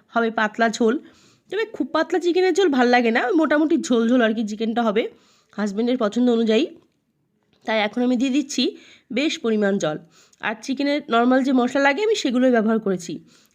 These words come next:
আদা, লঙ্কা পেস্ট, পেঁয়াজ রসুনের পেস্ট, টমেটোর পেস্ট, তারপর জিরের গুঁড়ো, ধনে গুঁড়ো, এগুলোই আর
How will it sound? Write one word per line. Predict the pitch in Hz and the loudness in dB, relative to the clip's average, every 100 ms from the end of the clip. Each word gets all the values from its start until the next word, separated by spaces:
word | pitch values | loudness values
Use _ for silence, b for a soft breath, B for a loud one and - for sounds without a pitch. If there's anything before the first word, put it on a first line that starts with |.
| - | -6
আদা, | 214 214 220 | -4 0 0
লঙ্কা | 202 202 208 202 196 - b b b - | 2 0 0 0 0 -6 b b b -8
পেস্ট, | 240 240 247 - - 208 | -4 -4 -8 -14 -18 -14
পেঁয়াজ | - 226 214 | -4 -2 -2
রসুনের | 220 254 233 | -2 0 -2
পেস্ট, | 226 226 226 240 - - | 0 2 2 0 -10 -4
টমেটোর | 240 226 233 240 | 0 0 0 -2
পেস্ট, | 233 226 240 - - | 0 2 2 -2 -6
তারপর | 240 233 | -4 -2
জিরের | 226 240 240 247 | 0 0 0 0
গুঁড়ো, | 269 | 0
ধনে | 285 262 269 | 0 0 0
গুঁড়ো, | 262 381 | 0 0
এগুলোই | 240 202 202 185 | 2 2 2 2
আর | 165 | -2